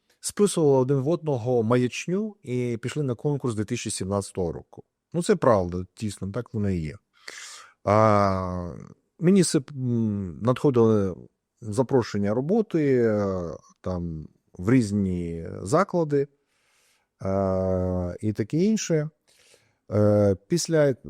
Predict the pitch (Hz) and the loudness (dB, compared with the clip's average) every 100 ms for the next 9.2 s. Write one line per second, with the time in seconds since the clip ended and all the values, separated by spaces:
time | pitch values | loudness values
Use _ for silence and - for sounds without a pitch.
0 | 69 - 151 - 135 - 113 107 101 104 | -10 -2 -2 0 -2 0 0 0 0 -6
1 | - 104 92 - 98 98 92 90 85 87 | -6 -6 -6 -4 0 0 0 -2 -4 -8
2 | - - 95 98 123 156 220 220 160 139 | -10 -6 -4 -4 -2 -2 0 -2 -2 0
3 | 127 113 104 101 101 101 - 120 135 127 | 2 0 0 -2 -6 -6 -6 -2 0 0
4 | 175 151 131 120 113 104 101 101 107 104 | -2 0 2 0 0 -4 -6 -4 -4 -4
5 | 110 101 - 98 101 - - 98 - 185 | -4 -4 -6 -4 -4 -4 -10 -14 -4 2
6 | 180 156 131 139 _ _ 135 127 170 156 | 2 4 0 -2 _ _ -6 2 4 4
7 | 113 104 - 98 - 113 - 208 156 131 | 4 0 -2 -6 -4 -6 -2 -2 2 0
8 | 117 - _ _ 117 110 117 110 107 101 | 0 -8 _ _ -8 -2 0 0 2 2
9 | 95 - | 0 -8